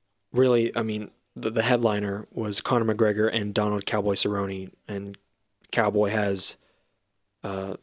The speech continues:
the most wins in the lightweight division in U F C history.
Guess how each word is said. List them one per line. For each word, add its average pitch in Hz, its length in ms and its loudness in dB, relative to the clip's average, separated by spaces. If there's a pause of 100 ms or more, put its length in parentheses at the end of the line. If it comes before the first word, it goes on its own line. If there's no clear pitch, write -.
(260)
the 110 100 -2
most 110 320 2
wins 101 600 0 (960)
in 113 60 -2
the 107 100 -2
lightweight 104 320 0
division 101 400 -2
in 196 300 -8 (720)
U 110 180 -2
F 98 80 -2
C 107 140 -2
history. 98 500 -4